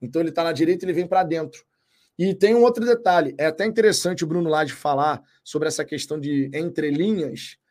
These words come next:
porque vocês que acompanharam a resenha pré-jogo que eu fiz hoje mais cedo,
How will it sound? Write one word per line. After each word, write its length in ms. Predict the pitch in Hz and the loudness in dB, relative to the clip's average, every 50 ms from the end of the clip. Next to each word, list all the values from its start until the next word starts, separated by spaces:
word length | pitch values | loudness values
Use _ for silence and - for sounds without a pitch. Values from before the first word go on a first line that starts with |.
| _ _ _ _ _ - | _ _ _ _ _ -12
porque 380 | 143 135 139 180 180 175 - - | -10 -6 -4 -4 -4 -4 -6 -6
vocês 500 | 127 139 165 160 - - 185 202 190 - | -2 -2 -2 -2 0 0 0 0 0 -2
que 60 | - | -4
acompanharam 580 | 175 170 - 170 165 - 165 156 156 156 151 151 | -6 -6 -6 -10 -10 -8 -6 -4 -4 -2 -2 -2
a 40 | |
resenha 400 | 139 147 147 123 104 143 143 143 | -2 -2 -4 -4 -4 -6 -6 -8
pré-jogo 540 | 139 - 139 139 131 110 123 147 143 131 139 | -8 -6 -6 -6 -4 -4 -4 -4 -4 -4 -6
que 100 | 139 135 | -4 -4
eu 60 | 127 | -4
fiz 280 | 120 - - 139 135 117 | -4 -4 -6 -6 -4 -2
hoje 160 | 135 131 110 | -4 -4 -4
mais 240 | 131 127 123 117 - | -6 -8 -8 -8 -2
cedo, 340 | - 185 185 170 135 117 | 0 0 0 0 -2 -8